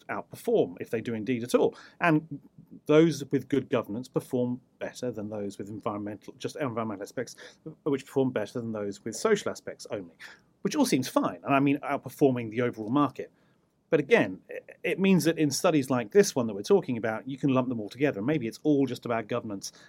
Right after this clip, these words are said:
and these firms aren't talking about environmental or social.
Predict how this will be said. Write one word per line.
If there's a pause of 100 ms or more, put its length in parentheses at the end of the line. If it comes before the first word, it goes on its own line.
(160)
and
these
firms
aren't
talking
about (280)
environmental
or
social.